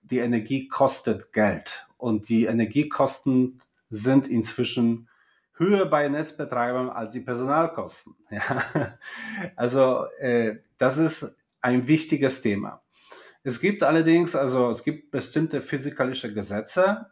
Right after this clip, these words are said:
Also wenn die Datenraten steigen, dann, äh, braucht man auch, äh, wir sagen, mehr Energie per Bit. Ja, also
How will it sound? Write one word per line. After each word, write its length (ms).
Also 320
wenn 180
die 140
Datenraten 800
steigen, 760
dann, 360
äh, 200
braucht 420
man 160
auch, 580
äh, 300
wir 100
sagen, 480
mehr 400
Energie 500
per 280
Bit. 640
Ja, 380
also 380